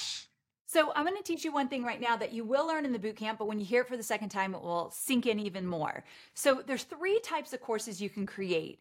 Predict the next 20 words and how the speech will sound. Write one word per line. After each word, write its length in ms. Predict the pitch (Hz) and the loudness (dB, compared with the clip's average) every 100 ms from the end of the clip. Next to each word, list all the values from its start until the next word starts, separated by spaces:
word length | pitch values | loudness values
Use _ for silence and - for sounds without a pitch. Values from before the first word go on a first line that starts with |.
| - | 0
And 260 | 220 208 196 | 0 0 0
the 160 | 208 214 | 2 2
number 260 | 233 330 392 | 2 2 2
one 180 | 349 285 | 2 0
mistake 360 | 247 254 233 | 0 -2 2
I 180 | 208 196 | 2 0
see 320 | - - 226 | -2 -2 2
is 180 | 190 - - | 2 0 -6
first-time 420 | 311 320 - 269 | -2 0 2 0
course 260 | 233 262 247 | 2 2 2
creators 440 | - 214 196 170 - _ _ | 2 2 2 -2 -6 _ _
overthinking 800 | 285 294 285 277 - 247 233 254 | 4 4 4 -2 -2 -4 -2 0
it 160 | 277 - | 0 0
and 260 | 202 196 151 | -2 -2 0
doing 340 | 208 240 233 | 2 4 2
too 220 | 208 - 220 | 0 -4 0
much, 260 | 185 - - | 0 -2 -2
being 200 | 214 196 | 0 0
too 340 | - 294 277 - | -2 -2 -2 0
extra, 540 | 214 - - 175 | 0 0 2 2